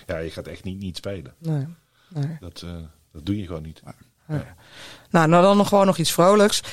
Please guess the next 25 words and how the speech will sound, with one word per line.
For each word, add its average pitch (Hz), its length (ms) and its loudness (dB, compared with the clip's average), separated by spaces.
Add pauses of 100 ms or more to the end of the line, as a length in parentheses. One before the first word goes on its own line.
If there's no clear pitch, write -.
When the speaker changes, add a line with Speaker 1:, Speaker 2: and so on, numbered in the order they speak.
(240)
Speaker 2:
Ehm, 156 340 6 (280)
<laughs> - 280 -6
ja, 131 120 4
sorry, 135 460 2
mijn 151 200 4
hoofd, 170 220 4
jongen, 165 160 6
het 156 80 2
is 165 100 4
echt - 140 4
coronatijd. 180 580 6
Het 160 100 2
gaat - 160 2
echt 175 160 -2
alle 220 260 4
kanten 196 300 4
op, 196 140 6
dus 170 120 4
ik 180 140 2
vang 165 480 2
zoveel 233 320 6
nieuws 220 240 6
op. 233 80 4 (260)
Ik 214 160 4
denk, 240 200 6